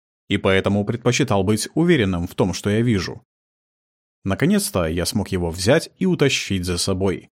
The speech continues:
Я заметил, что стал гораздо сильнее. Туша этого богомола была достаточно большой, но я всё-таки справился. Сначала, когда только подошёл к трупу,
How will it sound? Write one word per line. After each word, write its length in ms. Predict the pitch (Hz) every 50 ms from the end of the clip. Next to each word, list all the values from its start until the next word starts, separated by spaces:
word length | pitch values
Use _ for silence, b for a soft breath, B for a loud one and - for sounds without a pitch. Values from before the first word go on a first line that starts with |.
| _ _ _ _ _ _ _ _ _ -
Я 160 | 92 98 95
заметил, 460 | 90 95 85 82 82 80 - 104 110
что 180 | 110 - 147 135
стал 240 | - - 101 87 85
гораздо 340 | 87 98 95 95 90 98
сильнее. 600 | 98 - - 120 123 135 147 143 117 92 - - - _ _ _ _ _ _ _ _ _ _
Туша 280 | 147 131 117 - 107
этого 240 | 95 - 101 95 95
богомола 520 | 90 95 90 95 104 147 196 185 131 95 82
была 300 | 85 85 107 143 175 180
достаточно 560 | 165 156 - - 147 135 139 123 - - 117
большой, 500 | 117 123 120 120 - - 104 85 - - _ _ _ _ _ _ _
но 120 | 95 92
я 440 | 90 85 82 92 104 123 131 127 - _
всё-таки 540 | - - - - 95 87 87 87 - - 90
справился. 720 | - - - 95 92 90 82 80 - - - - - - _ _ _ _ _ _ _ _ _ _ _ _ _ _ _
Сначала, 560 | - - 101 98 - - 220 202 143 98 -
когда 320 | - - 107 95 98 104
только 240 | - 101 98 - 98
подошёл 400 | - 107 98 101 - - 101 98
к 80 | - -
трупу, 420 | - 131 110 - - 80 82